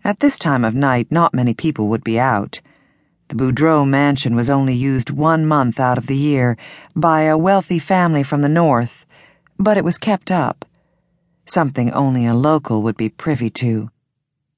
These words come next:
He slowed as he neared the entrance and steered through the open gate. The county coroner,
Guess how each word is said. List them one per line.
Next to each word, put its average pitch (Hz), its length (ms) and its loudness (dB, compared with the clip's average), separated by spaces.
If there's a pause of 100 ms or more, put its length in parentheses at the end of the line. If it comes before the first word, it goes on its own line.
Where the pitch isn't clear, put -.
(280)
He 214 140 0
slowed 185 520 2
as 151 100 0
he 156 100 0
neared 165 320 0
the - 160 -6
entrance 143 640 -2
and 131 180 0
steered 175 420 0
through 151 180 -2
the 143 120 0
open 135 300 0
gate. 135 480 -2 (920)
The 190 100 0
county 190 340 2
coroner, 156 560 2